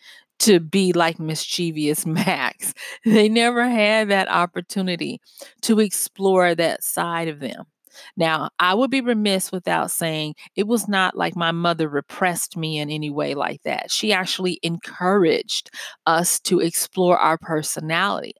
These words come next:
I was just a shy kid, and I, I did it more so through books than I did through acting out, uh, unlike my other <laughs> siblings.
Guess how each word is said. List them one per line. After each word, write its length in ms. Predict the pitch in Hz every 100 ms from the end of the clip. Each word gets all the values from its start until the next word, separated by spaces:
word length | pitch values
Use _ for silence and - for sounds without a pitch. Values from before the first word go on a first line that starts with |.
| -
I 120 | 190
was 140 | 269
just 220 | - 180
a 40 | 180
shy 320 | - 165 151 -
kid, 420 | 196 196 139 - - - -
and 160 | 147 143
I, 220 | 160 180
I 200 | - 175
did 320 | 170 151 175 170
it 220 | 160 156
more 320 | 156 170 170
so 540 | - - 160 156 151 151 - - - _ -
through 300 | - 196 196
books 720 | 151 143 214 170 - - - - -
than 420 | 170 160 156 151 -
I 160 | 156
did 600 | 156 170 165 156 143 139 - _
through 260 | 180 175 165 -
acting 460 | 170 - - 156 - 165
out, 540 | 170 135 - - - _ _ - - _
uh, 220 | 151 143 143
unlike 380 | 165 165 151 143
my 220 | 143 143 -
other 320 | - 359 320
<laughs> 0 |
siblings. 1400 | - 185 139 110 139 - - - - - - 202 175 180